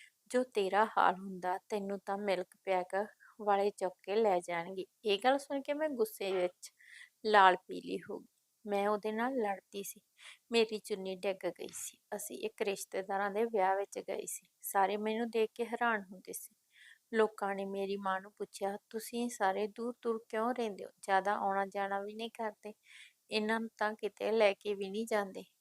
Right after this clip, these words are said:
ਕਿਤੇ ਏਦਾਂ ਤਾਂ ਨਹੀਂ ਕਿ ਅਨੀਤਾ ਦਾ ਪਹਿਲਾਂ ਵਿਆਹ ਹੋ ਗਿਆ ਹੋਵੇ ਤੇ ਤੁਸੀਂ ਸਾਨੂੰ ਦੱਸਿਆ ਹੀ ਨਹੀਂ ਤੇ ਇਹ ਤਲਾਕ ਲੈ ਕੇ ਵਾਪਸ ਆ ਗਈ?" ਮੇਰੀ ਮਾਂ ਨੇ ਕਿਹਾ ਕਿ, "ਕਿੱਦਾਂ ਦੀਆਂ ਗੱਲਾਂ ਕਰਦੇ ਆ? ਮੇਰੀ ਧੀ ਦਾ ਵਿਆਹ ਨਹੀਂ ਹੋਇਆ, ਏਦਾਂ ਦਾ ਕੁਝ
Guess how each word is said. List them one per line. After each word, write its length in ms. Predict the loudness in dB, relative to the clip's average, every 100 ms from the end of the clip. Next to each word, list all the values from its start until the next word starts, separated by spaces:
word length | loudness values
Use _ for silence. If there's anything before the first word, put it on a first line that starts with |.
| -8
ਕਿਤੇ 300 | -6 0 0
ਏਦਾਂ 340 | 0 0 0 2
ਤਾਂ 120 | -2
ਨਹੀਂ 300 | 0 -2 -4
ਕਿ 220 | -4 -2
ਅਨੀਤਾ 400 | 0 -2 -4 -6
ਦਾ 140 | -2 -2
ਪਹਿਲਾਂ 440 | -2 -4 0 2
ਵਿਆਹ 240 | 4 4 4
ਹੋ 160 | 0 0
ਗਿਆ 160 | 0
ਹੋਵੇ 320 | -2 -2 -4 -6 _ -20 -20 _ -4
ਤੇ 80 | -4
ਤੁਸੀਂ 420 | -2 -4 -2 -4
ਸਾਨੂੰ 400 | 2 2 2 -2
ਦੱਸਿਆ 400 | -2 -2 2 2
ਹੀ 200 | 2 -2
ਨਹੀਂ 240 | -2 -4 -6 _ _ _ _ -4
ਤੇ 80 | -2
ਇਹ 300 | 0 0 0 2
ਤਲਾਕ 420 | 4 4 2 0
ਲੈ 140 | -4
ਕੇ 200 | -4 -4
ਵਾਪਸ 480 | 6 6 6 2 2
ਆ 120 | 2
ਗਈ?" 160 | 2 -12 _ -4
ਮੇਰੀ 280 | -4 -4
ਮਾਂ 280 | -2 0 0
ਨੇ 140 | -2 -8
ਕਿਹਾ 360 | -10 -4 -4
ਕਿ, 160 | -4 -12 -8
"ਕਿੱਦਾਂ 380 | -8 -2 0 0
ਦੀਆਂ 180 | 0 -2
ਗੱਲਾਂ 340 | -4 -2 -2
ਕਰਦੇ 420 | 0 -2 -2 -10
ਆ? 60 | -10 _ -20 -20 -20 -2
ਮੇਰੀ 280 | 2 2 0
ਧੀ 260 | -10 -8 -2
ਦਾ 200 | 0 2
ਵਿਆਹ 300 | 4 4 4
ਨਹੀਂ 240 | 0 -6
ਹੋਇਆ, 240 | -4 -4 -6 _ _ -4
ਏਦਾਂ 340 | -4 -2 -2
ਦਾ 140 | 0 -2 -2
ਕੁਝ 180 | -6